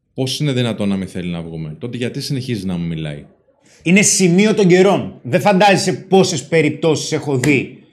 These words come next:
Speaker 2: μέσα στο τελευταίο, στις τελευταίες δύο εβδομάδες γι' αυτό. Μιλάω μαζί της ένα, ενάμιση μήνα και δεν θέλει να βγει μαζί μου.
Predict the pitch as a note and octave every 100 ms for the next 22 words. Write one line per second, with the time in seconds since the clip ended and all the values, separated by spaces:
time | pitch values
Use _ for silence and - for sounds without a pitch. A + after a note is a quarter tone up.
0 | _ _ C3+ E3 C#3+ D3+ - D3+ C#3+ C3+
1 | - D3+ C3+ - - _ _ _ _ _
2 | _ - D#3 C#3+ C#3+ D#3 A#2+ B2 D#3 C#3
3 | C#3 C#3+ A#2+ A2 - - A#2+ C#3+ C3+ B2+
4 | G2+ - _ _ _ _ - A2 A#2 B2
5 | F#3 F#3+ D#3+ C#3 C3+ - D#3+ E3 D#3+ D#3+
6 | D3+ - D3 D3 D3 C#3+ C3+ C#3+ C#3 C3
7 | B2 B2+ G#2+ A#2 F#2